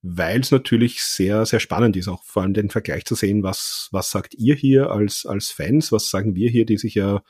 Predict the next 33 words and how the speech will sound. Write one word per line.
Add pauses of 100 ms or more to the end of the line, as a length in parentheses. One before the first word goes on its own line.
(520)
ja, (480)
doch
sehr
intensiv
mit
dem
ganzen
Wrestling-Thema (480)
fast
jeden
Tag
eigentlich
des,
des
Jahres
damit
beschäftigen (400)
und
auch
mal
hier
so
den,
den
Vergleich
zu
sehen
und
vielleicht
auch
mal
zu
sehen,